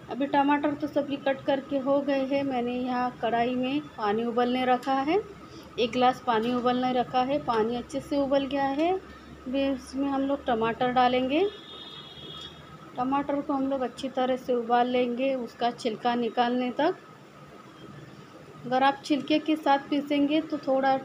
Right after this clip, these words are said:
करी थोड़ा कड़वा लगेगा छिलके की वजह से। अभी टमाटर उबल के हो गए, देखिए छिलका कितना आसानी से निकल रहा है। बस इतना ही हमें पकाना है कि छिलका आसानी से निकल जाए। इसे मैंने ठंडा कर लिया है,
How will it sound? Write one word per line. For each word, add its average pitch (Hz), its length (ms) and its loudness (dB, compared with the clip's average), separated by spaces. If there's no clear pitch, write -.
करी 269 240 4
थोड़ा 277 360 6
कड़वा 247 340 6
लगेगा 254 440 4
छिलके 254 380 -2
की 247 160 0
वजह 240 300 0
से। 311 240 -2
अभी 214 160 -6
टमाटर 240 460 0
उबल 254 300 2
के 269 120 -2
हो 262 260 2
गए, 254 240 4
देखिए 247 280 0
छिलका 247 400 2
कितना 240 400 -2
आसानी 240 380 0
से 247 180 -4
निकल 233 340 2
रहा 240 160 4
है। 247 260 0
बस 247 260 -2
इतना 247 240 -2
ही 269 140 0
हमें 262 260 0
पकाना 247 400 2
है 269 180 0
कि 302 160 -6
छिलका 247 380 0
आसानी 240 400 2
से 247 160 -4
निकल 240 340 0
जाए। 247 260 2
इसे 254 220 -4
मैंने 262 220 -4
ठंडा 226 380 0
कर 240 180 -2
लिया 247 320 2
है, 269 240 2